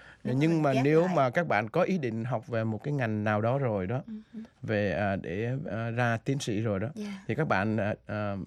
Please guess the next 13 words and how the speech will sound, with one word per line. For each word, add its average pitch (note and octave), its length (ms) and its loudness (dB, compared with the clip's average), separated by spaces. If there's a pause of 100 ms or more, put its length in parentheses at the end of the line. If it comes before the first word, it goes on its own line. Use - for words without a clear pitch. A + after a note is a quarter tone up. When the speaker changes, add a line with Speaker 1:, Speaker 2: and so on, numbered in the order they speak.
(320)
Speaker 1:
bắt D#3 160 0
đầu A2+ 240 0
vào G#2 220 0
cái B2 120 -2
chương A#2 180 -2
trình, G2+ 320 -2 (380)
à, F2+ 400 -2 (120)
cấp - 180 -2
tốc, D#3 220 -2 (120)
có B2+ 100 -2
nghĩa A2+ 180 0
là A2 180 0
họ F#2+ 300 -4